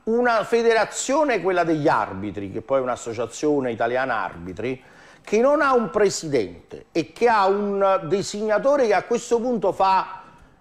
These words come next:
fa lui il capo, il capoccia, perché a questo punto Rocchi sta facendo il capoccia. Io della F G C, è mai possibile che non gli vado a chiedere spiegazioni per quello che è successo ieri?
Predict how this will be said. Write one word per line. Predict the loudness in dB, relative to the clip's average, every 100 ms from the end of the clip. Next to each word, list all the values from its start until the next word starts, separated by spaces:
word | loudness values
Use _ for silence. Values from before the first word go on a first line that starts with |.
| _ _
fa | 0 2
lui | 4 4
il | 2
capo, | 2 2 2 2 2 0 -6 -8
il | -4
capoccia, | 0 2 4 4 0 -2 2 2 0 -8 -10
perché | -4 -2
a | 0
questo | 0 0 0
punto | 0 0 2
Rocchi | 2 0 -6
sta | -4 -4
facendo | -4 -6 -6
il | -6
capoccia. | -4 -4 -4 -8 -12 -14 -14 -16 -20 -20 -20 -18 -2
Io | 2 4 4
della | 4 2 0
F | -2
G | -4 -6
C, | -6 -8 -8 -12 -18 _ _ _ _ _ _ -20 _ -8
è | -2 0
mai | 2 2
possibile | 0 0 -2 0 0 0
che | 0 0
non | 0 0
gli | 0 0
vado | 2 2 0
a | -2
chiedere | -4 0 2 2 0
spiegazioni | -4 -2 0 0 -2 -4 -2 0 2 2
per | 0
quello | 0 0 2
che | 2
è | 0
successo | -4 -6 -2 -4 -4 -6
ieri? | -2 -4 -6 -12